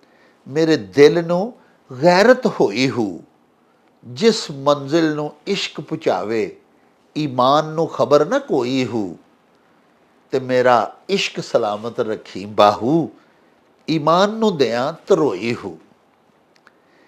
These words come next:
ਪਿਆਰਿਓ, ਸਾਡੇ ਵਾਸਤੇ ਇੱਕ ਬੜੇ ਹੀ ਇਜ਼ਾਜ਼ ਦੀ ਬਾਤ ਹੈ ਵੀ ਅਸੀਂ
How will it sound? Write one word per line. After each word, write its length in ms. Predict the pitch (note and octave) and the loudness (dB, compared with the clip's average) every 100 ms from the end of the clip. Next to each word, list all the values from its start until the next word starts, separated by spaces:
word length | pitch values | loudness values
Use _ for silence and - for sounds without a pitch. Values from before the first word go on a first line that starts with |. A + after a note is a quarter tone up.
| _ _ _ | _ _ _
ਪਿਆਰਿਓ, 640 | D3 B2+ B2+ C#3+ D#3 D3+ - | 0 2 2 2 0 -2 -10
ਸਾਡੇ 400 | - C3+ F#2 G#2+ | -6 -6 -4 -2
ਵਾਸਤੇ 420 | A2+ A2+ - A#2 | 0 -2 -2 -6
ਇੱਕ 140 | G#2+ | -6
ਬੜੇ 420 | G2+ G2 G2+ A2+ A2+ | -8 -4 0 2 0
ਹੀ 420 | B2 C#3+ C#3+ - _ _ _ _ _ _ _ _ _ _ _ - | -2 -2 -2 -6 _ _ _ _ _ _ _ _ _ _ _ -8
ਇਜ਼ਾਜ਼ 500 | G#2+ F#2+ G2 G#2 G#2+ | -4 2 4 4 0
ਦੀ 140 | B2 | -2
ਬਾਤ 420 | A2 F#2 F2+ - | 0 0 0 -2
ਹੈ 160 | G#2 F#2 - _ _ _ _ | -2 -2 -8 _ _ _ _
ਵੀ 140 | F3+ D3+ E3+ | -6 -4 -8
ਅਸੀਂ 340 | - G3 E3 | -10 -10 -10